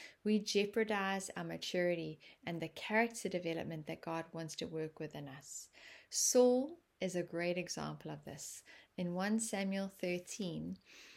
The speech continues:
Saul was instructed by Samuel to wait for seven days till Samuel came and would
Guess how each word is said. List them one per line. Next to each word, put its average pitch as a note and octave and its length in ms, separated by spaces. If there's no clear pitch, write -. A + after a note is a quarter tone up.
Saul B3+ 380
was A#3+ 220
instructed G#3 640
by F3 100
Samuel E3+ 600
to F3+ 140
wait F#3 440
for - 160
seven G#3 440
days D3 520
till F3 180
Samuel F3+ 640
came A3 600
and E3+ 200
would E3 180